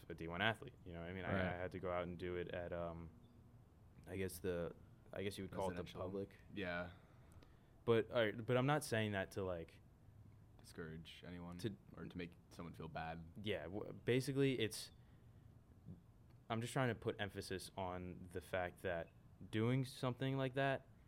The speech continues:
Speaker 1: is
Speaker 2: It's just
Speaker 1: take
Speaker 2: not for everybody.
Speaker 1: Yeah,
Speaker 3: It's also
Speaker 1: no.
Speaker 3: not
Speaker 2: Yeah.
Speaker 3: sustainable. Like,
Speaker 1: It's
Speaker 3: you
Speaker 1: not.
Speaker 3: made that sacrifice for
Speaker 1: Yeah.
Speaker 3: that
Speaker 2: Yeah.
Speaker 3: period of time.
Speaker 2: That's,
Speaker 3: I, I
Speaker 2: that's,
Speaker 3: completely
Speaker 1: Yeah.
Speaker 3: understand.
Speaker 1: Yeah.
Speaker 3: I did
Speaker 2: That's
Speaker 3: the
Speaker 2: a
Speaker 3: same thing
Speaker 2: word.
Speaker 3: this year, too,
Speaker 1: Yeah.
Speaker 3: except I wasn't for training. It was for school.
Speaker 1: Yeah, no,
Speaker 3: And
Speaker 1: exactly.
Speaker 3: it sucks.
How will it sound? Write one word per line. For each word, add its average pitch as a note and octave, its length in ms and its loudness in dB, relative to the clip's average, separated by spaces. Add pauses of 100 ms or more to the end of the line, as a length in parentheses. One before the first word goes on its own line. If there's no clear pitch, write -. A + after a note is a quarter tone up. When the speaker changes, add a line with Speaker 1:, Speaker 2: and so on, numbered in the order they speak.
(380)
Speaker 1:
is G2 540 0 (800)
Speaker 2:
It's A2 80 0
just B2+ 100 6
Speaker 1:
take G#2+ 60 8
Speaker 2:
not G#2 140 8
for F#2 120 4
everybody. F2+ 360 4 (120)
Speaker 1:
Yeah, A#2 220 4 (140)
Speaker 3:
It's - 100 -10
also A#2 140 4
Speaker 1:
no. A2+ 60 4
Speaker 3:
not G#2 140 2
Speaker 2:
Yeah. - 80 0
Speaker 3:
sustainable. E2+ 380 -4 (240)
Like, F2+ 180 -4 (240)
Speaker 1:
It's B2 200 4
Speaker 3:
you A2 60 4
Speaker 1:
not. B2+ 140 6
Speaker 3:
made G2+ 220 2
that F#2 220 0 (120)
sacrifice - 680 -4 (100)
for A2+ 80 2
Speaker 1:
Yeah. G2+ 80 8
Speaker 3:
that A2 60 10
Speaker 2:
Yeah. F2 180 8
Speaker 3:
period E2 260 -6
of - 60 -10
time. G2 140 4
Speaker 2:
That's, A2+ 120 8
Speaker 3:
I, G2 40 2
I - 20 4
Speaker 2:
that's, A2+ 240 12
Speaker 3:
completely A2+ 340 -2
Speaker 1:
Yeah. G2 40 -2
Speaker 3:
understand. F2 340 -2 (240)
Speaker 1:
Yeah. A2 100 6
Speaker 3:
I F#2+ 40 6
did A2+ 100 10
Speaker 2:
That's A#2 140 8
Speaker 3:
the B2 40 12
Speaker 2:
a A2+ 40 12
Speaker 3:
same G#2+ 100 10
thing G2+ 100 10
Speaker 2:
word. F#2+ 140 8
Speaker 3:
this - 80 -6
year, E2+ 100 -4
too, F2 220 -4 (160)
Speaker 1:
Yeah. C#3 120 6
Speaker 3:
except F#2+ 180 4
I F#2 40 0
wasn't F#2 260 -4
for E2 80 -8
training. G2+ 280 -4
It - 80 -12
was - 80 -14
for - 100 -12
school. - 460 -6
Speaker 1:
Yeah, A#2+ 280 6
no, G#2+ 120 2
Speaker 3:
And F2 100 2
Speaker 1:
exactly. F2+ 360 0
Speaker 3:
it D2+ 60 -4
sucks. - 460 -6